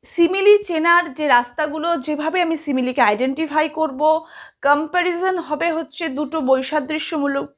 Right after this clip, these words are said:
বৈসাদৃশ্য, আহ, বস-, জিনিসের মধ্যে, টু আনলাইক, টু আনলাইক থিংসের মধ্যে। কম্প্যারিজন ভীষণ ডাইরেক্ট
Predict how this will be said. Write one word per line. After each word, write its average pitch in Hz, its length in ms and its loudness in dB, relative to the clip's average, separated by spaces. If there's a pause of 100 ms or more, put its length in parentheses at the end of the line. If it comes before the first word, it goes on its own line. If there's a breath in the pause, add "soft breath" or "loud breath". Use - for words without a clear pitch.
(120)
বৈসাদৃশ্য, 294 840 0 (420 loud breath)
আহ, 220 440 0
বস-, 233 400 2 (120)
জিনিসের 277 420 -2
মধ্যে, 302 400 0
টু 302 180 -6
আনলাইক, 262 500 2 (280)
টু 302 200 -6
আনলাইক 269 460 -2
থিংসের 302 420 0
মধ্যে। 320 440 -2 (640 soft breath)
কম্প্যারিজন 302 560 2
ভীষণ 269 440 -2
ডাইরেক্ট 277 480 2